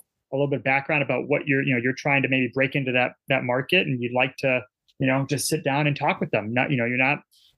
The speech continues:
I, you know, I, I would say the biggest thing is, you know, don't, don't make it so much about, you know, you want a job as more as, more about you wanna learn, you wanna understand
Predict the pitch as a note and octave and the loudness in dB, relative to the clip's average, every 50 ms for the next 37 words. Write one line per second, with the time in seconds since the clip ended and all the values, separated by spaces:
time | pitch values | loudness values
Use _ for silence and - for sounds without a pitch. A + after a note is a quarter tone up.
0 | _ _ - - - - - D3+ C3+ B2+ C#3 D3 - D3+ D#3+ D3+ - - F3 D#3 | _ _ -2 -2 -2 0 -2 -4 -2 0 0 0 2 2 0 0 0 0 0 0
1 | C3+ A2 F3+ F#3 G3 F3 - E3+ D3+ C#3 C3+ C3 - - _ _ _ _ _ _ | 0 0 0 -2 -2 -2 -2 0 0 2 2 0 -2 -6 _ _ _ _ _ _
2 | _ _ _ _ _ _ _ _ _ _ _ - - - - _ _ - F#3 G3 | _ _ _ _ _ _ _ _ _ _ _ 0 0 0 -2 _ _ 2 2 2
3 | F3+ F3 D3+ F#3 G3+ - E3 D3+ D#3 E3 D#3 C3+ - - E3+ D#3+ D#3 D3 - - | 2 0 0 0 0 -2 -2 0 0 0 0 0 -2 -2 0 0 0 0 0 -2
4 | C3+ A#2 C#3 B2+ B2 B2 - - - _ _ _ _ - C3+ B2+ A#2+ A2 G#2 A2+ | -2 0 0 0 2 0 0 -2 -6 _ _ _ _ -2 0 2 2 0 -2 0
5 | C#3 D#3 C#3+ C3+ C3 B2+ A#2 A2+ A2 G#2+ C#3 D3 D3 C#3 B2+ - B2+ A2+ C3 C#3+ | 0 0 2 2 0 0 0 -2 -2 -2 0 0 2 0 0 -2 -4 -4 -2 0
6 | D3+ D3 C3+ B2+ A#2 - - - C#3+ D#3+ F3 E3 D3 C3 - - _ _ - B2 | 0 2 2 0 -2 -4 -6 -4 -2 0 0 0 0 -2 -6 -14 _ _ 0 2
7 | A#2+ B2+ - - _ - C3 D3+ D3+ D3+ D3 C3 A#2+ A2 A2+ A#2+ A2 G#2 G2+ - | 2 2 0 -4 _ -6 -2 0 2 2 2 0 0 0 0 -2 -2 -2 -6 -6
8 | _ - C#3 D3 E3 D3+ C#3+ C#3 D3 C#3 C3 A#2 - - C#3 C3+ C3 B2 A#2+ A#2+ | _ -2 0 2 2 2 2 2 0 0 -2 -4 -2 0 2 2 2 2 0 -2